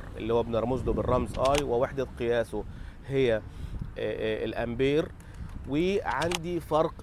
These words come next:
الجهد. يعني أنا مثلًا في بعض الدول بيبقى فيه عندها فرق الجهد اللي هو بتطلعه شركة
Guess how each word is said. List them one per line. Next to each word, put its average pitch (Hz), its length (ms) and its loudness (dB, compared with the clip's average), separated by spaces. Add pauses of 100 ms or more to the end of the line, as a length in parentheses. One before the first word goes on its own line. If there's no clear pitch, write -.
الجهد. 120 500 0
يعني 131 380 4
أنا 151 120 0
مثلًا 147 420 -2
في 139 200 -4
بعض 135 280 0
الدول 123 480 2
بيبقى 117 320 -4
فيه 120 340 -4
عندها 113 460 -2
فرق 120 360 0
الجهد 117 420 -2 (440)
اللي 107 180 -4
هو 120 100 4
بتطلعه 113 520 0
شركة 117 320 -6